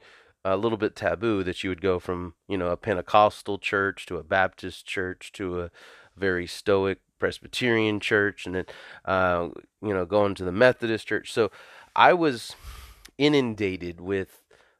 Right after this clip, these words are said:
learning and the community, and ultimately I adapted my beliefs to be,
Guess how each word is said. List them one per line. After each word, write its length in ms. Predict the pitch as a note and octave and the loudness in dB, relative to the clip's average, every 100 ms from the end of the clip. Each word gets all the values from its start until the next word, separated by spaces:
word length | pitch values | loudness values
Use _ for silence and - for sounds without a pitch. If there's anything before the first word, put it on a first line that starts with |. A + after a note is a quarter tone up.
| - | -8
learning 640 | G#2+ A#2 A2+ A2 G#2 G2+ | 2 4 4 2 -2 -2
and 100 | G2 | -4
the 60 | F#2 | -6
community, 840 | - F#2+ A2+ G#2+ G#2 G#2 G2+ - | -8 -4 -2 0 -2 -2 -4 -4
and 380 | F#2+ F#2+ F#2 F2+ _ _ - | -4 -2 -4 -8 _ _ -2
ultimately 580 | A#2+ - A#2+ E2 G#2 G2 | -2 -2 -4 0 2 4
I 140 | G2+ | 4
adapted 720 | G2+ F2+ F#2+ G#2 - F#2 F2 | 4 2 2 2 0 -8 -8
my 300 | F2 F#2+ A2 | -4 2 2
beliefs 540 | G#2 F#2+ F#2 F#2 F2+ - | 2 -4 -6 -6 -10 -14
to 120 | F#2 | -14
be, 360 | E2+ F2+ F2+ | -10 -8 -8